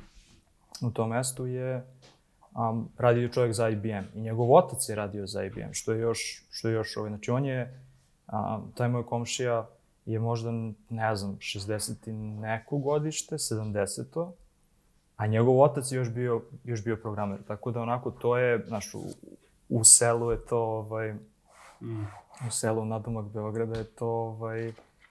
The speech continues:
Speaker 1: onako kao, niko ne, znaš, kao, a, kao programeri, on je završio matematičku i tako dalje. I onda kad sam,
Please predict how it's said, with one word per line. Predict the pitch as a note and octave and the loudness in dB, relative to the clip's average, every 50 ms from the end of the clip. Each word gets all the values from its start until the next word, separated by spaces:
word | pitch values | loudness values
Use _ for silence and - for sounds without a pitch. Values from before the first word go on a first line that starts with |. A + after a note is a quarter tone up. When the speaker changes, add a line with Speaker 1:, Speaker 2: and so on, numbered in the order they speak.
| _ - - | _ -12 -6
Speaker 1:
onako | G#2+ G#2+ A2+ A#2 A#2+ B2+ A#2 G#2 | -2 2 4 4 4 4 0 -6
kao, | - - - A2+ A2 G#2+ F#2+ F#2 | -8 -4 0 2 2 2 2 0
niko | G#2+ A2+ A2 - - A#2+ | -2 -4 -4 -4 -4 -2
ne, | A#2 A2+ A2 | 0 0 -2
znaš, | A#2 A2+ G#2 | -2 -6 -8
kao, | - - G#2+ | -6 0 2
a, | A2+ A#2+ A2 - | 2 2 2 -2
kao | - - G2+ | -6 -8 -8
programeri, | - - A2 G#2 G#2 G2+ G2+ G#2+ G#2 G2+ F#2+ F#2+ | -6 -6 -6 -6 -4 -6 -4 -4 -4 -4 -4 -6
on | G2 | -6
je | G#2 G#2 | -8 -8
završio | G2 G2+ G#2 A2 - - A#2+ A2 | -8 -6 -6 -4 -2 -2 -2 -2
matematičku | G#2+ G#2 - A2+ G#2+ G#2 G2+ - - - - G2+ | -2 -6 -6 -4 -4 -4 -6 -6 -10 -14 -14 -12
i | |
tako | - - G2+ F#2 | -12 -12 -10 -4
dalje. | F#2 G2+ B2 D#3+ E3+ E3 - - - - _ _ _ _ _ _ _ _ | 0 2 2 4 2 0 -4 -10 -20 -20 _ _ _ _ _ _ _ _
I | - A#2 | 2 4
onda | C3+ E3 F3 D#3+ | 4 4 4 2
kad | - D#3+ - - | 0 -2 -4 -4
sam, | D#3 D3 C#3+ C3+ C3 | -6 -6 -6 -8 -8